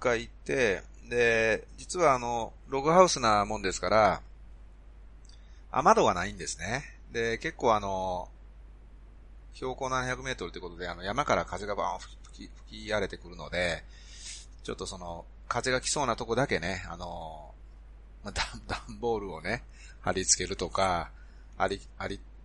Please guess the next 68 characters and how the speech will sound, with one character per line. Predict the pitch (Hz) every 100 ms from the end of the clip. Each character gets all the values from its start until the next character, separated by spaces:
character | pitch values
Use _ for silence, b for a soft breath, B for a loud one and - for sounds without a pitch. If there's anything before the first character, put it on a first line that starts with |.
| -
た | 104
け | 104
の | 95
こ | - 95
う、 |
木 | - 123
を | 104
ね、 | 78 104 107 - 107
ネ | 101
ジ | 101
止 | 101
め | 95
す | -
る | 92
と | 92
か | 85
み | 85
た | 85
い |
な | 80
こ | - -
と、 | 82 - -
程 | 135 113
度 | 87
し | -
て | 104 90 73 - 95
戻 | 107
っ | 110
て | -
き |
た | -
ん | 85
で | -
す |
け | -
ど、 | 95 90
な | 107
ん | 117
か | 101
も | 98 92
う | -
帰 |
っ | 127
て | - -
き |
た | 98
ら | 90
ど | 98
ん | 123
ど | 107
ん | 92
こ | -
れ | 90 85
や | 82
ば | 90 101
い |
な | 87
っ | 82
て | -
い |
う | -
感 | 82
じ | 80
が | -
し | -
て |
て | - -
ね。 | -